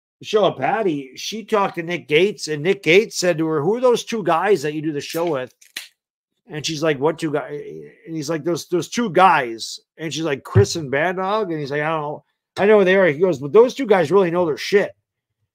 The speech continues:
So he watches. Like, they do watch. You'd be surprised at some of the people that watch your videos. I told you,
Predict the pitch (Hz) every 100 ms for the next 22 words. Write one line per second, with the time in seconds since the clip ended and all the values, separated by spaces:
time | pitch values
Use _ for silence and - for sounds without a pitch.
0 | _ _ - 170 143 285 392 285 170 131
1 | 180 247 233 - _ _ _ _ _ _
2 | 147 170 170 131 _ _ _ 151 208 302
3 | 269 294 185 165 - - 180 208 285 240
4 | 254 160 180 185 139 104 - _ _ _
5 | _ _ _ - 147 190 185 151 165 156
6 | 139 135 135 131 123 113 113 98 78 -
7 | _ _ _ _ _ _ _ _ _ _
8 | _ _ _ _ _ _ _ _ _ _
9 | _ _ _ _ _ _ - 185 233 180
10 | 127